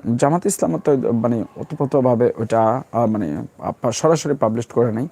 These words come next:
যে তারা এই আন্দোলনের সাথে জড়িত। কিন্তু সবচেয়ে, আহ, যেটা গুরুত্বপূর্ণ বিষয় সেটা হচ্ছে এনসিপি এবং ইসলামী আন্দোলন বাংলাদেশ। জুলাই বিপ্লবে এনসিপি এবং ইসলামী আন্দোলন বাংলাদেশ এই দুইটা দেশ কিন্তু খুব, এই দুইটা, আহ, দল কিন্তু,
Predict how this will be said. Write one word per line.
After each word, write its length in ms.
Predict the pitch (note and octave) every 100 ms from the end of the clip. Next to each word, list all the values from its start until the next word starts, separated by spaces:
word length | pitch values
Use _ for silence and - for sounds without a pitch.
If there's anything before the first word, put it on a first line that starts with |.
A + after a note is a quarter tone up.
| - - - -
যে 120 | A#2
তারা 200 | A2 A2
এই 60 | A2
আন্দোলনের 300 | A2+ A#2+ A#2+
সাথে 260 | C#3 C3
জড়িত। 420 | A#2 C#3+ C3+ C#3
কিন্তু 380 | D3+ E3 D3+ F3 F3+ - - -
সবচেয়ে, 460 | - F3+ - F3
আহ, 580 | - - - B2 B2+ A#2
যেটা 340 | A2 C3 - A2+
গুরুত্বপূর্ণ 540 | A2+ F3 F#3 F3 C#3+
বিষয় 280 | A#2+ A2+ E3
সেটা 260 | - D3+
হচ্ছে 240 | C3 B2 C#3+ -
এনসিপি 420 | D3+ D#3 G3+ G#3
এবং 220 | D#3 D3 -
ইসলামী 300 | - B2 A#2+
আন্দোলন 300 | A2 G#2 F#2+
বাংলাদেশ। 480 | G2 - - - - _ - - _ _ _ _ _ - - - - -
জুলাই 420 | A#2 C#3+ D#3 F#3 G3+
বিপ্লবে 520 | C#3 C3+ B2+ A2 A2+ -
এনসিপি 500 | C3+ C#3+ - F3 E3+
এবং 240 | D3+ C3 B2 -
ইসলামী 360 | C3 C#3+ C#3+
আন্দোলন 380 | B2+ B2 A#2 A2
বাংলাদেশ 480 | A2+ A2+ A#2+ D3+ - -
এই 200 | C3+ A2+
দুইটা 360 | C3 C3+ C#3
দেশ 460 | A2+ D3+ D#3 - -
কিন্তু 240 | - C3 A#2+
খুব, 220 | - F3 - - -
এই 200 | - B2+
দুইটা, 360 | B2 B2+ C3 C3
আহ, 500 | A#2+ D3+ - A#2 A2
দল 360 | G#2 C3+ A#2 -
কিন্তু, 460 | B2 B2 A#2+ C3+